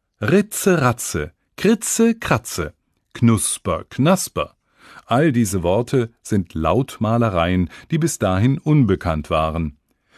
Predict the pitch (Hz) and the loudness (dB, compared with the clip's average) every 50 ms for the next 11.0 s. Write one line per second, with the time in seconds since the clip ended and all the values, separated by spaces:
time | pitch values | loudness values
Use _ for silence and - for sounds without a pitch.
0 | - _ _ - 113 - - 185 202 202 156 127 95 - 113 117 117 131 113 - | -20 _ _ -4 -2 0 2 2 2 2 2 0 0 2 0 2 0 0 -2 0
1 | 117 117 127 139 - - - - 135 135 127 - - 135 120 - 110 - - - | 0 2 2 0 -2 -4 -2 0 0 0 0 0 -2 -2 -2 -2 -4 -6 -4 0
2 | - 127 139 - - - - 113 101 - - 90 85 87 90 82 110 104 95 90 | 0 2 2 0 -2 -4 -4 -4 -4 -2 -2 0 0 0 0 0 0 0 -2 -2
3 | - _ _ _ - 101 95 98 98 92 - 107 101 92 - - 120 120 123 139 | -6 _ _ _ -4 -2 0 0 -2 0 0 0 0 0 -2 -2 -2 0 0 0
4 | 135 - - - 95 80 73 76 - - _ _ _ _ _ - - - - - | -2 -2 -2 -2 -2 -2 -2 -6 -10 -18 _ _ _ _ _ -20 -20 -20 -10 -2
5 | - 117 110 113 113 107 113 117 123 - 123 110 98 101 120 143 160 139 - - | 0 2 2 4 4 4 4 2 2 0 -2 -2 0 2 2 2 2 0 -2 0
6 | - 120 135 131 - - - - - 131 123 120 120 117 113 104 - 117 107 101 | 2 2 2 2 0 -4 -10 -4 -2 0 2 4 4 2 2 2 0 0 -2 0
7 | 92 101 98 98 101 98 98 - - - 113 110 113 110 - 123 117 107 101 98 | 0 0 0 0 0 -2 -2 -4 -2 0 0 0 0 0 0 0 0 0 0 0
8 | - 120 113 101 104 107 107 101 - 123 143 135 - - 104 95 87 - - - | 0 0 2 2 2 0 0 0 0 0 0 2 2 2 2 2 2 -2 -10 -20
9 | - - - 104 101 101 - - 120 107 104 104 101 98 95 95 104 113 120 - | -14 -6 -4 -4 -4 -4 -6 -6 -4 -2 0 0 2 2 2 2 2 2 0 0
10 | - 123 113 98 98 101 95 87 80 - - - 110 120 - - - - - | 0 2 2 2 2 2 2 0 -2 -4 -2 -2 -2 -2 -2 -8 -14 -18 -20